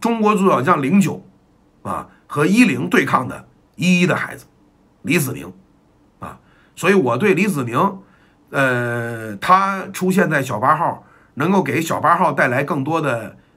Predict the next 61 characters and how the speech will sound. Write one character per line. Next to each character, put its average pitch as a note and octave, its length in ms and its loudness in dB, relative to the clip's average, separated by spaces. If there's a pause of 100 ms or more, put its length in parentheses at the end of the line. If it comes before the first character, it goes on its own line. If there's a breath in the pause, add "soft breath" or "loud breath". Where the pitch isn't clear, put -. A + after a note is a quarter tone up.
(140)
呃， D#2 800 -12
这 G#2+ 100 -10
个 D2+ 100 -12
积 G3+ 280 0
极 C#3+ 160 -2
的 C#3+ 80 -4
推 F#3 180 4
动 F#3+ 300 -2
啊， - 140 -8
充 - 140 -4
满 B2+ 160 0
信 - 160 -10
心 F#2 220 -14 (500)
啊， E2 200 -12
因 E3 120 -4
为 F#3 60 2
李 F#3 140 0
子 G3 120 -4
宁 A#2+ 160 -6
是 E3+ 120 -6
在， C#3+ 280 0 (440 loud breath)
呃， A2+ 220 -4
平 E3+ 140 -4
常 E3+ 180 2
是， E3+ 280 -6
是 D#3 160 -8
在 D#3 140 2
北 G2 160 -8
京 E3+ 160 -6
读 D3 120 -2
书 F#3+ 160 -2
的 F#3 160 -6 (340)
啊， F#2 220 -10
是 C3 280 -6
每 G#2+ 160 -8
天 D#3+ 160 -4
都 E3+ 100 -6
参 D#3+ 180 -8
加， D#3+ 240 -2 (440 soft breath)
呃， F2 500 -10
小 G2 180 -8
将 B2+ 400 -2
零 C3 160 -4
九 B2 140 -8
一 D3 100 -6
零 C#3+ 140 -4
训 F#3 140 -2
练 A3+ 160 -2
的， - 100 -18 (400)
而 F#3 160 2
且 D3 140 -2
他 D#3 100 -4
在 E3 260 0 (360 loud breath)
有 C3 160 -2
一 C#3 40 0
些 D#3+ 140 2
训 G3+ 180 2
练 F#3+ 140 4
赛 D#3 180 2
中 D3 300 -4 (460 soft breath)
啊， G2 280 -6